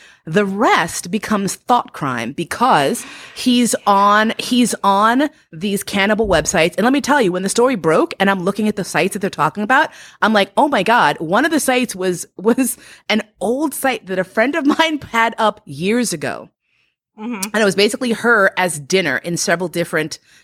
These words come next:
Speaker 1: configurations, like tied up on a platter with an apple in her mouth and a carrot sticking out of her ass, covered in oil, you know, um,
Speaker 2: Mm-hmm.
Speaker 1: quote unquote, being spit roasted, literally not with dicks, you know, like over a campfire, you know, being slowly rotated sort of thing.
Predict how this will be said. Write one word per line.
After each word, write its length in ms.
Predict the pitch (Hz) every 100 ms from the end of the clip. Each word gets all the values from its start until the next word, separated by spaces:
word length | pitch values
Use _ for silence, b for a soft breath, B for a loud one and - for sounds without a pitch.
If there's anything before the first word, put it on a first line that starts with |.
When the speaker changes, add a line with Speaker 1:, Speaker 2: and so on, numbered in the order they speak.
| b
Speaker 1:
configurations, 920 | 175 190 175 170 175 - 147 135 -
like 280 | 156 143 - B B
tied 300 | - 175 175
up 320 | 311 359 - -
on 180 | 165 175
a 40 |
platter 420 | - 285 285 175
with 160 | 151 170
an 80 | 208
apple 280 | 285 277 190
in 120 | 170
her 100 | 170
mouth 300 | 156 143 151
and 80 | 175
a 20 |
carrot 340 | 175 311 302 240
sticking 300 | 196 185 165
out 100 | 147
of 80 |
her 60 | 147
ass, 380 | - 139 131 - B B
covered 300 | - 170 170
in 60 | 190
oil, 480 | 226 214 151 104 95
you 100 | 165
know, 280 | 151 131 147 b b b -
um, 320 | 160 151 147
Speaker 2:
Mm-hmm. 300 | 233 208 190 - -
Speaker 1:
quote 240 | 226 208
unquote, 480 | 208 - 190 190 -
being 240 | 185 180
spit 280 | 175 - 269
roasted, 420 | 185 175 180 170 -
literally 480 | 175 262 214 175 165
not 340 | 170 196 175
with 160 | 170 -
dicks, 420 | 147 156 - -
you 100 | 185
know, 280 | 156 143 156 B B
like 180 | 175 170 175
over 400 | 175 165 165 160
a 60 | 208
campfire, 680 | 311 311 - 180 143 131 110
you 160 | 180
know, 140 | 175 160
being 220 | 170 165
slowly 320 | - 175 170
rotated 520 | 175 196 190 143 143
sort 220 | - 165 151
of 60 |
thing. 260 | - 117